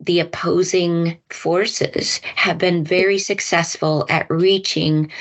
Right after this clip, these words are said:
the public. And anything that we can do, that the rendering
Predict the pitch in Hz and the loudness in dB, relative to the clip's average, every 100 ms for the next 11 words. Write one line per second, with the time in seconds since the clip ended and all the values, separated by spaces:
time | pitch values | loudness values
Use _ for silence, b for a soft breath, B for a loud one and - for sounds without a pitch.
0 | B - 160 - 165 - - - - B | B -4 -2 0 2 2 0 -4 -6 B
1 | B B B - 175 170 170 170 - _ | B B B -2 2 2 2 0 -2 _
2 | _ 190 196 233 233 180 175 175 175 165 | _ 2 2 0 0 0 2 2 2 2
3 | 151 - - - 151 175 208 208 202 180 | 0 -2 -10 -6 -2 0 0 0 -2 2
4 | 185 185 180 160 151 156 170 185 170 | 2 4 2 -2 -4 0 2 2 0